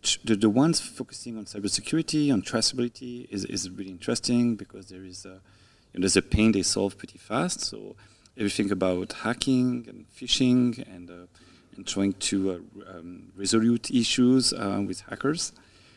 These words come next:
Um, we have a company called Neatpea that do, does it very well. There's an interesting company doing, uh, DanaPay. They work with, uh, Africa diaspora. And sometimes when you have family there, you want to send money, but you want to make sure they use it for, you know, for food or for lodging,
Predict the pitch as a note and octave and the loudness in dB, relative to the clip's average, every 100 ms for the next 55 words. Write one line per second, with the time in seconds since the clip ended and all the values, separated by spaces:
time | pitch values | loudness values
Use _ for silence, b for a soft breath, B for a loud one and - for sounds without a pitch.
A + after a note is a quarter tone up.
0 | b G2+ F#2 G2 F2+ G2 F#2+ G#2 G#2 G#2 | b 0 2 2 0 -4 -2 -2 -2 -2
1 | G2+ G2+ G2+ - C3 - G#2 G2 G2 G2+ | -2 -4 -10 -12 -10 -4 -2 -2 -2 -4
2 | G2 - G2 G2+ F#2 A#2 D3+ - G#2 A2 | -4 -2 0 2 2 0 -4 -10 -14 -10
3 | - C#3+ D3+ - C3+ - A#2+ G#2 G#2 G2+ | -4 0 0 -2 -6 -4 -6 -6 -12 -14
4 | - G#2+ F#2+ F#2 - A2+ C3 - F2+ - | -6 -2 0 -2 0 0 0 -4 -12 -12
5 | F#2+ G2+ - - G2 G2 F#2 - G2+ A2 | -16 -16 -16 -14 -12 -12 -12 -8 -4 0
6 | A2 F#2+ F2 - A2+ F#3 - b b b | 0 0 0 -2 -2 -4 -6 b b b
7 | b b b - G2+ - C3+ C#3+ C#3 B2 | b b b 0 2 6 6 6 8 8
8 | A#2+ G#2+ G2+ G2+ F#2+ F2+ C#3 C3+ B2+ A#2+ | 8 4 2 4 2 0 2 4 4 4
9 | A2+ A2 G2 F#2+ F#2 F2+ - G2 G2+ C3 | 4 2 0 -6 -10 -10 -4 0 2 6
10 | A#2+ G2+ G2 A2 G2+ F#2+ F#2 - G#2 G2 | 6 4 2 2 4 4 2 2 2 2
11 | G2 G#2 - - G2 F#2 F#2 - F2+ D#2+ | 2 2 0 -4 -4 -6 -8 -16 -20 -20
12 | - - - C#3 C#3 C#3 - - - F2 | -20 -6 8 10 12 10 6 -8 -10 -12
13 | F#2 G#2+ G2+ A2+ A2 G#2+ | -2 0 4 4 4 2